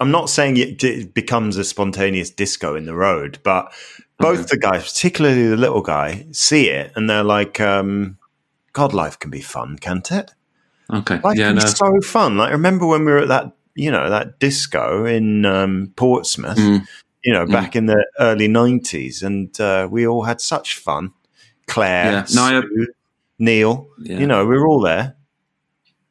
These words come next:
Speaker 2: You win. <laughs>
Speaker 1: Yes.
Speaker 2: It's, uh, I've completely, uh, capitulated there 'cause, 'cause actually it would be just brilliant to diffuse the situation.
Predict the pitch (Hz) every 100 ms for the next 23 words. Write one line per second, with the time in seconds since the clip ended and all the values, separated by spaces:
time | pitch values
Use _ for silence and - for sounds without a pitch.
0 | _ _ _ 110 120 110 101 - _ -
1 | - 196 - - 151 - _ - - -
2 | 147 233 131 - 120 127 - - - -
3 | _ _ 123 120 131 120 139 135 120 110
4 | 101 101 98 - - 117 110 90 60 78
5 | 80 - 90 - - - 107 117 - 98
6 | 85 95 90 101 - - - _ _ _
7 | - 104 127 107 78 90 85 - 110 92
8 | - - 110 117 -